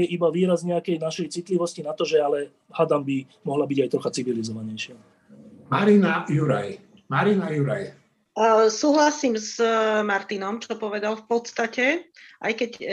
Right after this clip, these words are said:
Speaker 3: myslím si, že veľa z nás si naozaj ten svet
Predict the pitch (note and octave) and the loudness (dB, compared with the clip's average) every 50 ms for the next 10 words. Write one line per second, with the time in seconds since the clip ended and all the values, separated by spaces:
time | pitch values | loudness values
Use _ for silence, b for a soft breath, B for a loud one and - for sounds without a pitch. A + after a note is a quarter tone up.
0 | A3+ A#3 A#3 B3+ C4 - C4+ B3 A#3+ - A#3+ A3+ A#3 G#3+ G#3+ A#3+ B3 B3 A#3 A#3 | -2 0 0 -2 -2 -4 -6 -6 -6 -6 -6 -6 -4 -2 0 0 2 2 0 0
1 | A#3 G#3 G3 G3+ - - - - - G#3+ G3 G#3+ G#3+ A3 G#3+ G#3+ G#3 G#3+ A3 G#3 | -2 -4 -4 -6 -6 -10 -14 -14 -14 -10 -6 -4 -4 -4 -2 -4 -6 -6 -6 -8
2 | G#3 - G#3 G#3+ G#3 G#3+ | -8 -8 -8 -8 -8 -10